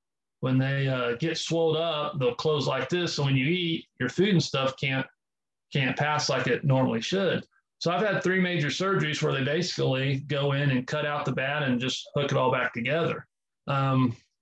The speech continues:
my first surgery was when I was twenty. Um, I was living on my own, um, for a couple years by then.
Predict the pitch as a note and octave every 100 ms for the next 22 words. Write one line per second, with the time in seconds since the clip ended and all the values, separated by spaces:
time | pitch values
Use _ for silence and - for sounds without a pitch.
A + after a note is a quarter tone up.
0 | _ _ - C#3 B2+ A#2 - F3 G#3 -
1 | D3+ C#3 C#3+ D3 C3+ D3 C3+ C3+ C3 C3
2 | A#2 - - F3 E3+ B2+ C#3 C3+ - _
3 | _ _ - B2+ B2 A#2+ C3 C3 D#3 D#3
4 | D#3 D3+ C#3+ C#3+ C#3 C#3+ A#2 - _ A#2+
5 | A#2 A#2 - C3 C3 D3+ - B2+ C#3+ B2+
6 | B2+ B2 B2+ C3 C3 C3+